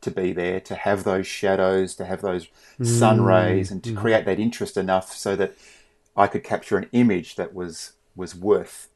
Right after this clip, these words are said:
Speaker 1: um, looking at, as, as opposed to just, unfortunately, a flat image if the light wasn't there. So a great example of how you needed not just a good location, but you needed some interest in,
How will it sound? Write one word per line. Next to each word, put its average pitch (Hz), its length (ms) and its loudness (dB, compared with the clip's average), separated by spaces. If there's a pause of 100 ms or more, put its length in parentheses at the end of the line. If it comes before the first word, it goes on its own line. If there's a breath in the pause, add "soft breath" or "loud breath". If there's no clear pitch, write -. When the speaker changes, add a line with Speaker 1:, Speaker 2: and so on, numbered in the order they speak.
Speaker 1:
um, 87 340 -8
looking 95 320 -8
at, 85 220 -12
as, - 260 -14 (340)
as 98 120 -12
opposed 95 320 -6
to 92 60 -12
just, - 280 -8 (440)
unfortunately, 95 580 -4
a - 40 -18
flat - 300 -8
image 92 300 -6
if - 100 -16
the 92 80 -10
light 98 260 -2
wasn't 92 280 -12
there. 92 180 -8
So 104 240 2 (360 loud breath)
a 117 100 2
great 135 340 4
example 101 460 0
of 95 80 -2
how 101 120 -2
you 98 180 0
needed 101 360 0 (320)
not 117 200 -2
just - 160 -6
a 101 40 0
good 98 240 0
location, 104 600 -4
but 95 100 -8
you 92 80 -6
needed 92 240 -10
some 104 160 -10
interest 110 340 -8
in, 90 300 -8